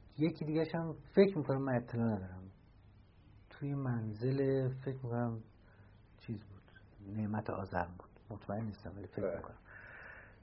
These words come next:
Speaker 1: یه جلسهٔ دیگه هم بود که نمی‌دونم خونه هدا بود و کجا بود. در حال، نه، هدا می‌اومد خونه ما. ما می‌شستیم یه چیزی تهیه می‌کردیم، بعد اینو می‌بردن تو اون گروه‌های دیگه، اونا تد-، نگاه می‌کردن، ها، بعد تا اونجا که همه موافقت کردن، هر کسی گفت ما یه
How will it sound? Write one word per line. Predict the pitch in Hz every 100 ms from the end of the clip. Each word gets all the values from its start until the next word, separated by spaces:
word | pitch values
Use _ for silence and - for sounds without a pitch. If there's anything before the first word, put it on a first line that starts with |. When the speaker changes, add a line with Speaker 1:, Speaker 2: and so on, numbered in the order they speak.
| -
Speaker 1:
یه | 131 180
جلسهٔ | 170 143 156
دیگه | 151 143
هم | 143
بود | 135 135
که | 131
نمی‌دونم | 123 113
خونه | - 107
هدا | 101 98
بود | 98 92
و |
کجا | 87 92 80
بود. | -
در | 117
حال، | 120 107 - - -
نه، | 113
هدا | 117 135
می‌اومد | 147 135 123
خونه | - 95
ما. | 90 - - - - - -
ما | 131 170
می‌شستیم | 196 190 - 170
یه |
چیزی | 156 165
تهیه | 151 131 117 143
می‌کردیم، | 139 127 104 101 98
بعد | 120 131
اینو | 139 156
می‌بردن | 151 143 143 139
تو | 127
اون | 123 135
گروه‌های | 123 113 98 131
دیگه، | 127 117 113 127 131 135 - -
اونا | 135
تد-، | 135 135 117 - - -
نگاه | 104 117 120 139
می‌کردن، | 170 165 156 151 151 151 151 - - -
ها، | 131 147 - - - -
بعد | 147 - -
تا |
اونجا | 139 131
که | 143 135
همه | 123 120 -
موافقت | 120 110 120 117
کردن، | - 143 190 196
هر | - 170
کسی | 180 185
گفت | 165 156
ما | 160
یه | 160 151